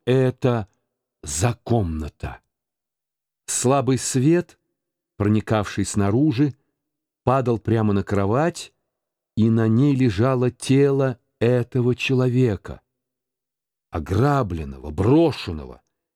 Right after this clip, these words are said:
никем не оплакиваемого, оставленного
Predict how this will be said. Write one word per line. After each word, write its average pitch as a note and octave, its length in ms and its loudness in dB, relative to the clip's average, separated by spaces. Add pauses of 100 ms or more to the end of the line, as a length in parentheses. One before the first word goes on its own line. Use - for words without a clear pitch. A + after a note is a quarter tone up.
(140)
никем B2+ 540 0
не C3 120 2
оплакиваемого, F2+ 1300 -4 (640)
оставленного B2 1000 -2